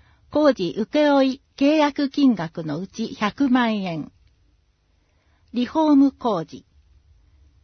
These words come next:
市外に居住している子世帯が、工事後、市内に居住している親世帯と市内同居する。工事の着手前に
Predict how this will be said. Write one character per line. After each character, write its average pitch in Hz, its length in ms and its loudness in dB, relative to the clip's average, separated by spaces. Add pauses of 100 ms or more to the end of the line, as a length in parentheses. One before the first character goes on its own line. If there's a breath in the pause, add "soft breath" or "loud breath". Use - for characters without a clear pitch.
(140)
市 311 160 -6
外 277 220 2
に 185 120 -4
居 226 180 -2
住 269 220 2
し - 160 -10
て 240 160 2
い 240 80 0
る 226 140 -4
子 233 160 -8
世 294 200 -4
帯 180 220 -2
が、 156 220 -8 (500)
工 269 280 4
事 240 180 -4
後、 208 260 -4 (300)
市 311 180 -4
内 262 260 2
に 175 140 -6
居 220 180 -2
住 262 240 0
し - 140 -18
て 220 220 0
い 214 80 -2
る 202 260 -2
親 269 260 2
世 277 240 -4
帯 165 260 -4
と - 320 -10
市 302 200 0
内 196 300 2
同 185 200 -4
居 196 200 -8
す 170 240 -12
る。 139 180 -12 (1400)
工 330 220 2
事 240 120 -2
の 180 120 -2
着 - 340 -10
手 302 140 -2
前 262 300 4
に 156 260 -8